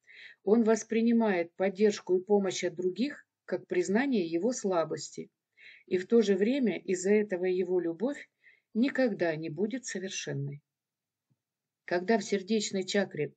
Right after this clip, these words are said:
присутствует дисбаланс, человек может дарить и любить другого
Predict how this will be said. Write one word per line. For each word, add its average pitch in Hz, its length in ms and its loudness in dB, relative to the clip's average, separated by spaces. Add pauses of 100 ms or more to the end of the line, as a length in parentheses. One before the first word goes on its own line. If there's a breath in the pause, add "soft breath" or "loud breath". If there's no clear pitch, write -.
присутствует 190 640 -4
дисбаланс, 170 800 -6 (1900 soft breath)
человек 254 760 4 (600)
может 208 460 4
дарить 208 520 4 (1400)
и 214 100 4
любить 208 400 2
другого 180 540 2